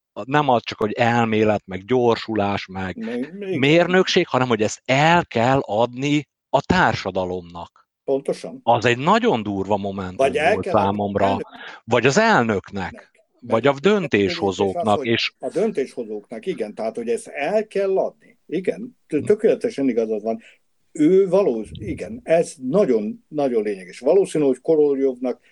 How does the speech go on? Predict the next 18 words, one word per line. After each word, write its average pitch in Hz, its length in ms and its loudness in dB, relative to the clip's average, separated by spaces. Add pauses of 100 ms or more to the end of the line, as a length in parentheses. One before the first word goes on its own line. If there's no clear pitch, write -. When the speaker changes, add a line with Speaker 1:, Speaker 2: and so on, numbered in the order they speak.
(140)
Speaker 2:
nem 165 280 0
kellett 117 360 -2
eladni 104 560 -4 (280)
ezt, - 300 -8
hogy - 220 -4 (680)
a 127 140 -8
raké-, 135 480 -6
Speaker 1:
Neki 131 240 2
mondták, 123 560 2
hogy 127 140 2
ezt - 200 2
kell - 240 4
csinálni, - 360 -2
igen. 107 160 -4
Speaker 2:
Ezt 180 220 0
kell 254 200 2
csinálni, 143 360 -4
és 131 180 0